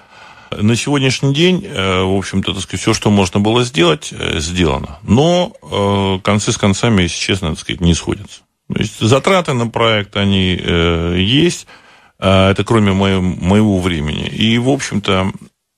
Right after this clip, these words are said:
эти затраты, они, э, я считаю, что, в общем-то, никак не покрываются. Никак не покрываются. А, не говоря о моем времени. Я там затрачиваю, так сказать, там, в день там, по, по десять часов.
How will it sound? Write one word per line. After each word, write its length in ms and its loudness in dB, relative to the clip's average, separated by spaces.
эти 200 0
затраты, 540 0
они, 580 2
э, 340 2
я 240 2
считаю, 400 0
что, 1000 -2
в 220 -10
общем-то, 340 -2
никак 360 2
не 100 -2
покрываются. 680 -4
Никак 300 0
не 60 0
покрываются. 560 0
А, 280 2
не 140 4
говоря 300 2
о 20 -2
моем 320 -2
времени. 420 -8
Я 340 2
там 180 0
затрачиваю, 580 0
так 100 -2
сказать, 240 -6
там, 220 -2
в 180 -6
день 280 2
там, 260 -2
по, 360 0
по 160 -2
десять 360 -2
часов. 280 -10